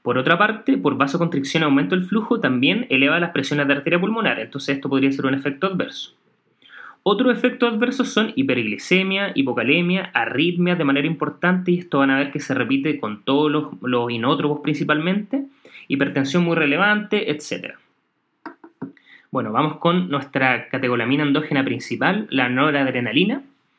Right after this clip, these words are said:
y esto es diferente a la anterior a la adrenalina, ya que es sobre todo agonista alfa uno.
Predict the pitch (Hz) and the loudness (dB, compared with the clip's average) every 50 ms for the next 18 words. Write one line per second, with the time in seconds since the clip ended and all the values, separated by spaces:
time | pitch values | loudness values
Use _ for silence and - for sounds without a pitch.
0 | _ - - - - _ - 156 185 214 208 - - 269 - 247 - - 185 220 | _ -20 -20 -20 -20 _ -2 0 0 0 2 2 2 2 2 2 2 2 2 2
1 | 254 277 269 254 262 254 254 254 240 247 240 226 233 226 220 214 214 214 214 214 | 2 2 2 2 2 2 0 0 0 2 0 0 0 0 0 0 0 2 0 2
2 | 220 214 180 165 185 - - 170 165 175 175 190 190 185 - - 156 143 135 135 | 2 2 0 0 0 -2 0 0 0 2 2 0 -2 -4 0 2 2 2 2 2
3 | 135 139 208 240 285 330 349 370 - - - 156 151 143 139 143 214 220 - - | 0 2 0 0 2 2 0 -2 -2 -2 -2 0 2 2 2 2 2 0 -4 -4
4 | _ - 147 147 - - 220 - - - - 208 160 135 120 - - | _ -2 -2 0 0 0 0 -2 -2 0 0 2 2 0 0 -2 -6